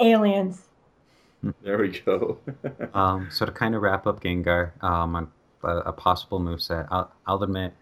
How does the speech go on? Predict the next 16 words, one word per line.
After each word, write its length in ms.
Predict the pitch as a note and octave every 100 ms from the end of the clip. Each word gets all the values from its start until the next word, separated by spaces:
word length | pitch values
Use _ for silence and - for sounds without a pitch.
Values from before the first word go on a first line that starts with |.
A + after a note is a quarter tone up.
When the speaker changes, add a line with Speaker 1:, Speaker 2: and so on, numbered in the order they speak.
| _ _
Speaker 3:
I 160 | - F2 F2+ F2+
really 200 | G2 A2+
liked 300 | G#2 G2+ -
Gengar 580 | F#2+ F#2+ F#2+ F#2 F2+ F#2
in 540 | F2 E2+ E2 E2 E2
Blue 240 | D2 F#2 F2+
and 100 | E2+
Red. 300 | F2 G2 F#2+
I, 100 | -
he 160 | D#2 E2+
was 140 | E2
on 140 | E2 E2
my 100 | D#2+
team 300 | D#2 F2 E2+
back 260 | D#2 D#2 -
then. 320 | F2 E2+ D#2